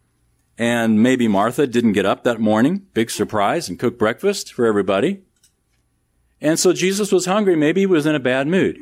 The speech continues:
Y-, you know I'm saying this facetiously, right? Jesus was not in a bad mood. Why in the world would Jesus curse a fig tree? It sounds more like something that would come from the Gospel of Thomas,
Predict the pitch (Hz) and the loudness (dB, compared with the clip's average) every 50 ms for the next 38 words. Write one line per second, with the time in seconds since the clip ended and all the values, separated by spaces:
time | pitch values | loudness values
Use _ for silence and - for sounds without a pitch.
0 | - - 135 156 - - 139 131 147 165 170 156 131 117 117 - 139 127 113 101 | -12 -4 -4 -4 -4 0 0 0 2 2 2 2 0 0 -2 -2 -2 0 0 -2
1 | 98 95 - - 87 - - 113 98 85 85 82 - 90 85 85 85 - - - | -4 -4 -6 -10 -12 -4 -2 -4 -2 -4 -8 -10 -8 -6 -4 -4 -4 -4 -6 -8
2 | - - - - - - - - - - - - - - - - - - 135 147 | -12 -16 -20 -20 -20 -20 -20 -20 -20 -20 -20 -20 -20 -20 -16 -8 -2 0 0 0
3 | 131 117 104 92 - - - - - _ _ _ - - 110 101 117 135 156 151 | 2 0 -2 -2 -2 -4 -4 -8 -12 _ _ _ -6 -4 0 2 2 2 2 0
4 | 143 110 92 82 98 95 95 92 92 110 156 147 92 71 - _ _ _ _ 113 | -2 -4 -4 -2 -2 -2 -2 0 0 0 0 0 -2 -4 -8 _ _ _ _ 0
5 | 127 190 262 294 269 190 135 120 117 120 143 214 269 233 139 139 156 156 156 160 | 0 2 2 2 0 0 0 0 -2 0 0 2 2 2 2 2 0 0 0 -2
6 | 143 120 139 180 208 196 165 185 185 180 - - - _ _ _ _ _ - - | -2 0 0 0 0 2 0 0 0 0 -2 -4 -6 _ _ _ _ _ -2 0
7 | 202 220 214 - 185 - - 254 247 240 - - 110 95 85 - _ _ _ _ | 0 0 0 -2 -4 -2 -2 -4 -4 -2 -2 -2 0 -2 -2 -6 _ _ _ _
8 | _ _ _ _ _ _ - 151 - - 208 208 202 156 156 175 190 214 214 202 | _ _ _ _ _ _ -4 -2 0 0 0 0 0 0 0 2 2 4 4 2
9 | 170 135 - - - 170 170 - 160 143 135 131 113 113 117 - 151 151 156 147 | 0 0 -2 -2 -2 -2 0 0 2 2 2 2 2 0 -2 0 -2 -2 0 2
10 | 151 127 110 104 98 117 120 139 151 143 _ 135 110 95 85 - - - - 135 | 2 2 2 2 2 2 0 0 -2 -4 _ -8 -8 -8 -8 -10 -12 -4 -2 0
11 | 156 185 190 147 90 82 - - - | 0 0 0 -2 -4 -4 -6 -10 -10